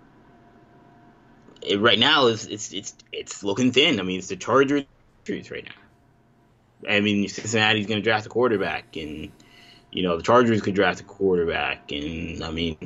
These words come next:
Colts could still draft a quarterback. Like, there are teams that can still draft a quarterback, but,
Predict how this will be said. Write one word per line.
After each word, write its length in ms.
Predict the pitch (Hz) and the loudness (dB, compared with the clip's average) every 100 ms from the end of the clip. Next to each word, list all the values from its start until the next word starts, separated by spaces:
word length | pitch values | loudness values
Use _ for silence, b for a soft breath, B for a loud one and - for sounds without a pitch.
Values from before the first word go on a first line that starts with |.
| - - - - | -18 -20 -20 -12
Colts 260 | - 117 110 | 4 6 6
could 120 | - | 4
still 260 | - 131 127 | 6 8 8
draft 260 | 113 98 | 6 2
a 20 | - | 0
quarterback. 460 | 101 92 87 90 | 2 4 2 2
Like, 260 | 104 104 - B B | 0 0 -2 B B
there 100 | 147 | 6
are 40 | |
teams 180 | 165 143 | 6 6
that 80 | 113 | 4
can 60 | |
still 160 | 98 107 | 2 -2
draft 220 | 85 - | -2 -2
a 20 | |
quarterback, 420 | - 151 107 85 - | 4 6 6 0 -6
but, 200 | 90 80 | -6 -6